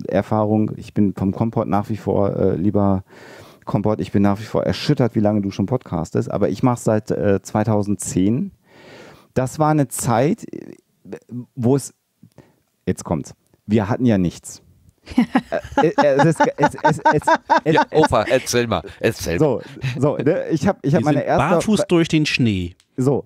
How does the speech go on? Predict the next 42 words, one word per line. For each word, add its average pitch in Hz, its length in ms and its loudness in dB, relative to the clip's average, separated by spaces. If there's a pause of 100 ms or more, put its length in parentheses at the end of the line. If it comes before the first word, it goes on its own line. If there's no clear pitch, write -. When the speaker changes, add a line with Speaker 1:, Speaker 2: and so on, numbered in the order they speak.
Speaker 1:
ich, 139 180 0
ich 135 200 -10
mach 156 140 0
immer 156 220 2
noch 147 80 2
mal 139 100 2
eine 131 140 2
Reminiszenz 127 460 2
auf 110 100 -4
zehn 131 140 -2
Jahre 123 160 0
Speaker 2:
Mit 175 80 2
dem 190 120 -4
Speaker 1:
Podcast. 131 340 0
Speaker 2:
Bollerwagen. 78 320 0
Speaker 1:
Ich - 80 -18
hab, - 340 -18
ich - 160 2
hab 190 80 2
eine 170 140 4
Strato-Homepage 117 1500 -2
gehabt 95 380 -6
für 131 220 -2
zehn 202 300 0
Euro 151 280 2
im 101 160 2
Monat 110 300 4
und 127 80 -2
hab 139 120 -2
geglaubt, 120 340 2
ich 131 120 -6
kann 151 160 0
über 127 160 0
eine 113 160 0
Strato-Homepage 139 1040 0
Podcast - 480 -4
ausliefern 107 520 0
mit 117 140 0
einer 104 220 0
Comic 160 360 0
Sans 135 280 0
Serif 123 440 -2